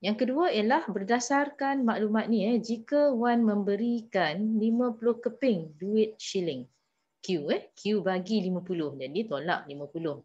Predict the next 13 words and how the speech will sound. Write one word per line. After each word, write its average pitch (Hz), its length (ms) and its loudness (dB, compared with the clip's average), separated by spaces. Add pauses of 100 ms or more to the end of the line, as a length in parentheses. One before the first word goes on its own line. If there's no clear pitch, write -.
(680)
Maka 226 320 -2 (480)
P 214 160 0
akan 175 240 -2
terima 185 400 -4 (160)
lima 233 160 2
puluh. 233 400 -2 (560)
Okey, 190 240 -4
dapati 269 640 0
shilling 240 560 4
dia 247 80 2
tadi 247 320 0
adalah 240 320 0
nisbah 226 400 2